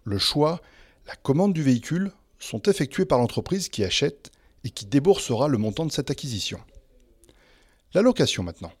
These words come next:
L'entreprise s'adresse à un loueur de véhicules pour que ce dernier identifie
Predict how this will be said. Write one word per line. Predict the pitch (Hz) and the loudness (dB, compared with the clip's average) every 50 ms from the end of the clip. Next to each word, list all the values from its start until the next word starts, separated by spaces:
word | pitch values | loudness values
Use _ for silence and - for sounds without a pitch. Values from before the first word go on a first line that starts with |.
| _ _ _ _ _ _ _ _ _ _ _ _ _ _ _ _ _ _ _ - | _ _ _ _ _ _ _ _ _ _ _ _ _ _ _ _ _ _ _ -2
L'entreprise | 147 190 - - 147 - - 240 254 254 220 202 - - | -2 -2 0 -2 -4 -2 0 0 2 2 0 -2 -6 -4
s'adresse | - - 135 117 127 147 170 160 - 135 | -2 2 2 2 4 4 2 2 2 2
à | 113 | 2
un | 107 | 2
loueur | 107 127 170 175 139 | 4 4 4 4 4
de | 113 | 2
véhicules | 104 101 123 120 107 - - 175 208 220 220 165 - _ _ _ _ _ - | 2 4 4 2 2 2 0 0 2 2 0 -2 -6 _ _ _ _ _ -10
pour | - 110 - | -10 -6 -4
que | - 120 | -2 -2
ce | - - 117 | -2 0 2
dernier | 110 127 117 113 123 143 175 190 - - - | 2 2 4 4 4 4 4 2 -2 -4 -6
identifie | 202 196 196 180 143 - - 113 - - - 147 180 208 | -2 0 2 2 2 0 -2 -6 -6 -6 -6 -6 -6 -8